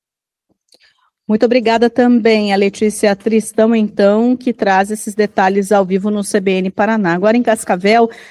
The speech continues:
a Letícia Garcia nos destaca sobre a prisão de um avô suspeito de estupro de vulnerável em Cascavel, uma situação que foi revelada pela própria vítima.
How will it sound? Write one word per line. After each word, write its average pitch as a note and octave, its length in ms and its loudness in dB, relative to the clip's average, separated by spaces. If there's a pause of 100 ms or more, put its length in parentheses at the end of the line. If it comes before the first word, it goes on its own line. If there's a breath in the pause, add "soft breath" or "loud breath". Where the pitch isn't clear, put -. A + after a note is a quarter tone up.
(140)
a F3 100 -4
Letícia G3 540 0
Garcia G3 400 -2
nos G#3 160 -2
destaca G3+ 580 -2
sobre G3+ 540 0
a F#3+ 160 0
prisão A3 540 0
de G#3 120 -4
um A3 140 0
avô G#3+ 380 2
suspeito G3+ 720 -4 (480 soft breath)
de G3 120 0
estupro C4+ 520 0
de G3+ 100 -2
vulnerável G3 840 0
em G3 80 -2
Cascavel, F#3 760 0
uma A3 160 0
situação G#3 520 -4
que - 80 -16
foi G#3 120 0
revelada G3+ 520 0
pela G3+ 220 0
própria G3+ 340 -2
vítima. F#3+ 480 -4